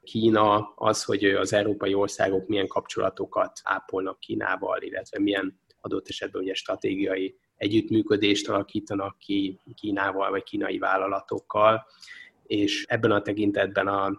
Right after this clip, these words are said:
a közép-európai régió is ugye egy fontos terepe az, az Egyesült Államok Európa politikájának. Alapvetően tehát, ö, arról van szó, hogy az Egyesült Államok, illetve hát a jelenlegi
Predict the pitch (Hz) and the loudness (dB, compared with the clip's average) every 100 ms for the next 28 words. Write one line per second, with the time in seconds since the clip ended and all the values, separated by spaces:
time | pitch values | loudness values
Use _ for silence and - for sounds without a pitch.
0 | - - - 104 98 95 98 95 98 98 | -10 -12 -2 0 2 0 -2 -2 -2 0
1 | 107 101 101 95 92 92 92 - - - | 0 0 0 0 0 -2 0 0 -2 -4
2 | - 98 92 - - 107 107 95 - - | -10 -6 -4 -4 -4 -4 -2 -4 -4 -6
3 | - 104 98 - 107 98 101 113 117 104 | -2 0 0 0 2 2 0 -4 -8 -6
4 | 101 101 - 107 - 101 101 98 98 104 | -4 -4 -4 -6 -2 -2 0 -2 -2 0
5 | 107 101 101 - 101 104 110 - 110 113 | 0 -2 -4 0 0 2 0 4 6 6
6 | 117 117 120 - - - _ 120 117 117 | 8 8 6 2 -16 -20 _ 6 6 8
7 | 113 - 113 107 107 107 104 107 104 - | 6 6 8 8 8 6 4 6 4 4
8 | 107 101 101 104 104 104 98 - 107 101 | 4 6 6 6 4 2 0 0 2 4
9 | 98 98 101 101 98 - 101 - 98 101 | 2 2 4 4 4 2 -2 2 4 4
10 | 101 95 101 104 - 104 98 95 101 98 | 4 2 0 0 -4 -2 0 0 0 -2
11 | - 101 98 101 104 98 95 95 95 - | -2 -4 -2 0 0 0 -2 0 -2 -4